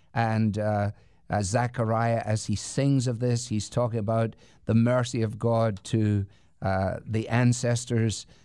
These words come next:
his covenant that he has made, and the promise that he has given to Abraham. So you have this wonderful connection, and, and, and I often like to tell, uh, my Jewish friends this, you know, that, that the Bible is a, is a two-act drama.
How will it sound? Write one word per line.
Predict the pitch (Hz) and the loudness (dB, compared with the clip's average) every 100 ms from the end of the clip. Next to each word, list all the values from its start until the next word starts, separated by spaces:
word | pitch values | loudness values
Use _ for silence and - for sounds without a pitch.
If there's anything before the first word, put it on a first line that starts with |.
| - | -6
his | 113 107 | -2 -2
covenant | - 120 117 123 120 120 | 0 0 2 2 2 0
that | 110 | -2
he | 110 | 0
has | 113 98 | 0 2
made, | 110 117 117 110 110 - - - - | 2 2 2 0 -4 -16 -20 -20 -10
and | 98 107 107 101 | -2 2 2 0
the | - 107 | -2 -4
promise | - - 127 131 113 - | -2 2 4 4 0 -4
that | 117 | -4
he | 110 | 0
has | 107 98 | 0 0
given | 123 117 104 | -2 -2 -2
to | 110 | -2
Abraham. | 113 117 113 113 113 101 - - - | -2 0 0 0 0 -2 -8 -20 -14
So | - 160 135 - - - - | 0 2 2 -4 -20 -20 -2
you | 147 | 2
have | 175 196 | 4 2
this | 151 - | 0 0
wonderful | 160 175 - 143 | 0 0 0 -2
connection, | - 131 135 147 147 131 131 | 0 0 2 0 -4 -2 0
and, | 135 - | 0 -2
and, | 151 - | -4 -2
and | 147 151 | -2 0
I | 170 | 0
often | 190 180 147 | -2 -2 0
like | 151 147 | 0 -2
to | 127 | -8
tell, | - 143 135 120 - - - | 0 0 0 -4 -18 -20 -2
uh, | 127 | -2
my | 131 131 | 0 -2
Jewish | 110 147 175 165 | 0 2 2 0
friends | - 123 110 107 - | -2 -2 2 0 0
this, | 110 90 - | -2 -2 -2
you | 127 | 0
know, | 123 120 | 2 0
that, | 127 120 - - - _ | -2 -4 -16 -20 -20 _
that | 127 127 | -2 -2
the | 135 | -4
Bible | 123 156 170 160 143 | 0 2 2 2 0
is | 123 | 0
a, | 120 131 | -2 0
is | 120 | 0
a | 113 | 0
two-act | - - 165 135 135 - 92 | -2 0 2 2 0 -4 -2
drama. | 110 139 147 110 90 | 0 2 2 0 -4